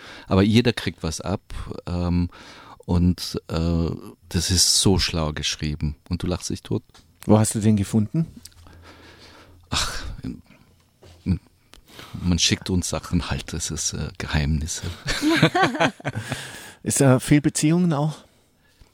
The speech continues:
Speaker 1: Ja, ja, es ist viel Beziehung. Auch Hassan, äh, Ugur, der bei uns der Program Manager ist, der arbeitet natürlich seit Jahren sehr eng mit, äh, Weltvertriebe und, äh,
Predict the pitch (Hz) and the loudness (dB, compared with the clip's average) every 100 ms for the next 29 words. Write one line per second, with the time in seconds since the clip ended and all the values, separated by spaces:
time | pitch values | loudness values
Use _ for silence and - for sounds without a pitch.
0 | _ - - - 127 135 180 170 165 - | _ -20 -20 -6 0 2 4 4 4 2
1 | 120 - 120 110 - - 131 147 151 131 | 0 2 2 4 2 2 4 6 6 4
2 | 107 101 - 110 - 113 110 110 107 90 | 2 0 0 0 2 4 6 6 6 2
3 | 92 90 90 95 98 104 101 90 90 92 | 0 0 0 -2 0 2 4 2 4 4
4 | 95 - 90 - 98 95 98 101 98 95 | 2 2 0 2 2 4 4 4 4 2
5 | 98 92 92 - 92 87 85 82 80 82 | 2 0 0 -2 0 2 2 0 0 0
6 | - 85 - - 90 - 82 - 90 85 | 0 -2 -4 -2 -2 0 -2 0 2 2
7 | 92 95 90 85 - 87 87 87 95 101 | 2 2 2 2 0 -2 0 4 6 6
8 | 95 87 - - 78 80 85 - - - | 6 2 -6 -4 -2 0 0 0 -4 -4
9 | - 98 98 101 98 - - - - - | -2 0 2 0 0 -8 -18 -20 -20 -20
10 | - - 95 92 - - - 92 - | -14 2 4 4 2 -8 -8 -10 -8